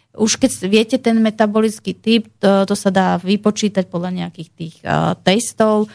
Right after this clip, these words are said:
a, tak už viete, že si ten tanier máte zložiť, a, napríklad poviem, a, nula, a, zmiešaného typu si to môže zložiť tak, že bude mať, a, povedzme, a, tridsať percent tých bielkovín a sedemdesiat percent, mm,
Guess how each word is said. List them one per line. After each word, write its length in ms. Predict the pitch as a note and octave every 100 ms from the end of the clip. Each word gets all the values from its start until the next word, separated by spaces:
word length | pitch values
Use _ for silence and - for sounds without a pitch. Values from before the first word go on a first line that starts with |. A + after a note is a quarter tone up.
| - _ _ _
a, 400 | - F#3 F3+ F3+ F3+ _
tak 160 | F#3
už 240 | G3 G#3+ A3
viete, 240 | A#3 A3+
že 120 | A3 G#3+
si 180 | -
ten 240 | G#3+ G#3+ G3
tanier 440 | - G3 G#3+ A3
máte 360 | G3+ F#3+ G3 G#3
zložiť, 640 | F#3 F#3+ G3 G3+ A3 G3 -
a, 100 | G3
napríklad 540 | F3+ F#3 F#3 G3 F#3+ -
poviem, 360 | G3+ G3+ G3+
a, 200 | F#3+ F3+ F3
nula, 380 | F#3+ A3 A3 F#3+
a, 60 | - F3 E3+ E3 D#3+
zmiešaného 680 | F3 F#3+ A3 A3 A3 G#3+ F3+
typu 320 | F3 A#3 A3+
si 160 | A#3+ A3+
to 120 | G#3+
môže 320 | G3+ G#3 G#3+ G3+
zložiť 600 | F#3 F3+ F#3 G#3 G3+ F#3
tak, 280 | - G#3+ G#3+
že 140 | G3
bude 260 | F#3 F#3 G#3
mať, 340 | G#3 G3+ G3 F#3
a, 100 | F3+ F#3
povedzme, 640 | E3+ G3+ G3+ G3+ G3 G3 F#3 - _ _ _
a, 240 | - F#3 F3+
tridsať 460 | F3+ G#3 G#3+ G#3+ G#3
percent 380 | G3+ G3+ G3
tých 200 | F3+ F3
bielkovín 600 | F3 A3 A#3+ B3 B3 A3+
a 80 | G#3
sedemdesiat 640 | F#3 G#3 G#3 G3 F#3+ F#3+ F#3 F#3 F#3+ F#3+
percent, 640 | - G3 - G3+ G3 G3
mm, 800 | - G3 G3 F#3+ - G#3 G3+ F#3+